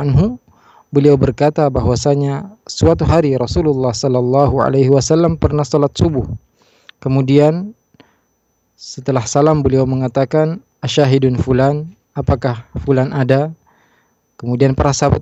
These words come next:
menjawab, "Tidak ada." Kemudian beliau bertanya lagi, "Asyahidun fulan, apakah fulan ada?"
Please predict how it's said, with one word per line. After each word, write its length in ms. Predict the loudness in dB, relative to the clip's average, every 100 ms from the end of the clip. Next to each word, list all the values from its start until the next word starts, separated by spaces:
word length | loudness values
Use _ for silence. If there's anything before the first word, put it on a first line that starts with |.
| -2
menjawab, 240 | -2 -2
"Tidak 240 | -4 -2
ada." 320 | -2 -2 -4 -8 _ _ _ _ _ _ _ -8
Kemudian 400 | -4 0 2 4
beliau 120 | 4
bertanya 320 | 2 0 -2
lagi, 400 | 0 0 0 -8
"Asyahidun 640 | -8 -4 0 0 0 -2 0
fulan, 400 | 2 4 2 0
apakah 360 | -6 -4 -2 0
fulan 320 | 2 0 0
ada?" 320 | 0 2 0